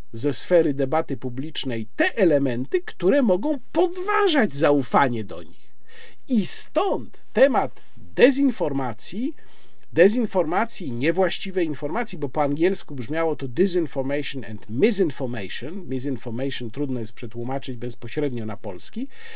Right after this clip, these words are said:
ten temat oczywiście dotyczy właśnie tej sprawy.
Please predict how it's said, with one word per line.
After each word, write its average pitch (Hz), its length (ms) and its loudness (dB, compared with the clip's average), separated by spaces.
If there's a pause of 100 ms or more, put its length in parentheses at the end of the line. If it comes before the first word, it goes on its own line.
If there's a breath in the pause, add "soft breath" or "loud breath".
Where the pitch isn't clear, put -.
(360 loud breath)
ten 294 220 8
temat 156 460 2
oczywiście 220 640 0
dotyczy 277 600 -2
właśnie 170 800 2 (260 soft breath)
tej 120 180 0
sprawy. 277 540 -2